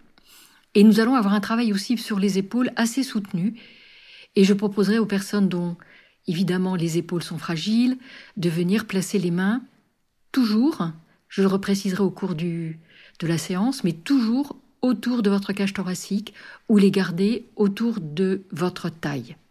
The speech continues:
Nous allons garder un rythme légèrement langana, ce qui était le cas dans le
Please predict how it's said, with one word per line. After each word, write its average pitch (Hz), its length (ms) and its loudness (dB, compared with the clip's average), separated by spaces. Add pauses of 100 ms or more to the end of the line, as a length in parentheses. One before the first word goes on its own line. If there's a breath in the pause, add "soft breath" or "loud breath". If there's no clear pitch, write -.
(1300 soft breath)
Nous 185 200 4
allons 233 200 8
garder 240 280 4
un 247 140 4
rythme 208 640 0 (480 soft breath)
légèrement 233 1080 4 (760)
langana, 190 840 4 (380)
ce - 200 -8
qui 196 140 -4
était 185 200 -2
le 175 100 -2
cas 180 240 -4
dans 170 220 -4
le 156 240 -2